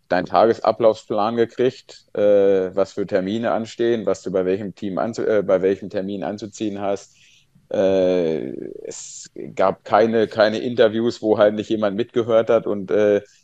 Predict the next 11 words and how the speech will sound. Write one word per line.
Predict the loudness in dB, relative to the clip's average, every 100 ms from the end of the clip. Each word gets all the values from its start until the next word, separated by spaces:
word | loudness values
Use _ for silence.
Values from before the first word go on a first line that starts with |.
| _ _
im | -8 -8
Zweifelsfall | 0 0 2 0 2 4 4
auch, | 2 2 0
ähm, | 0 0 -2 -8 -8 -4
das | -2
eine | 0 -2 -2
oder | -4
andere | -4 -6
gestrichen | -6 -6 -6 -6 -8 -2
hat. | -2 -2 -14 _ _ _ _
Ähm, | -2 0 0 -4 -12